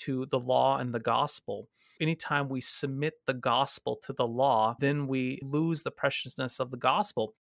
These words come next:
And then if we toss the law out, then the gospel is no longer sweet. We need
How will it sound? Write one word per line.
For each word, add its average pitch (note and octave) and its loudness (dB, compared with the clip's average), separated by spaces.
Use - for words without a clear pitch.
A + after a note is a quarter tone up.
And D3 2
then D#3+ 2
if D#3 -2
we D#3 0
toss - 2
the C3+ -2
law D#3 4
out, C3+ 4
then C3+ -4
the C3 -4
gospel C3+ 0
is B2+ -6
no C3 -2
longer C3 0
sweet. - -6
We C#3+ -2
need C#3+ -2